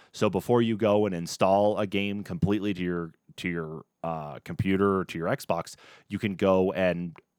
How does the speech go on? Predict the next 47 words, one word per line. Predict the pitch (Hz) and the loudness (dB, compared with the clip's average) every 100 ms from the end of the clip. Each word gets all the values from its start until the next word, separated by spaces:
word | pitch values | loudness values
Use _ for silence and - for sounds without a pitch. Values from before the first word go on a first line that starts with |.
| _ - | _ -4
try | 127 110 110 | 4 6 6
out | 117 117 | 2 0
the | 101 | -2
game | 95 92 90 87 - - | -2 -2 -4 -8 -10 -12
through | - 113 123 120 | -6 0 2 2
cloud | 147 156 123 | 0 0 -2
streaming | - 92 82 82 87 - - | -6 -6 -6 -8 -12 -18 -8
without | 101 107 98 | 0 4 4
any | 92 92 | 2 -2
impact | 92 90 85 80 | -4 -2 -4 -4
to | 85 | -8
your | 76 | -8
storage | - 107 101 87 78 | -2 2 2 0 -4
use. | 73 - - - _ _ _ | -12 -12 -16 -18 _ _ _
Um, | 92 90 82 73 71 _ _ _ | 0 2 0 -4 -16 _ _ _
of | 104 | -8
course, | - 104 | -2 -2
a | 98 | 2
lot | 95 95 | 4 4
of | 92 | 2
the | 90 | -2
concern | 92 - 90 90 | -6 -4 -2 -2
anyway, | 92 87 85 | -2 0 0
not | 90 87 | -2 -4
just | 87 - | -6 -6
even | 80 | -6
with | 82 | -4
operational, | 82 80 85 85 85 87 | -2 -4 -2 -4 -4 -6
is | 85 | -4
also, | 85 82 85 | -2 -2 -4
of | - | -4
course, | 82 - | -8 -2
about | 85 82 | -4 -2
latency | 87 85 - 80 | -6 -8 -12 -12
too. | - 87 73 | -8 -6 -4
So | 87 | -6
especially | 80 95 - 90 | -2 -2 -2 -2
any | 87 85 | -2 -2
of | 76 | -2
those | 87 85 | -2 -4
key | - 107 | -6 -8
games | 87 95 90 | -2 -2 -2
that | 87 | -8
people | 98 92 85 | -8 -8 -4
might | 87 90 | -4 -4
wanna | 80 90 78 | -4 -6 -6
play, | - 135 92 85 | 0 2 2 -2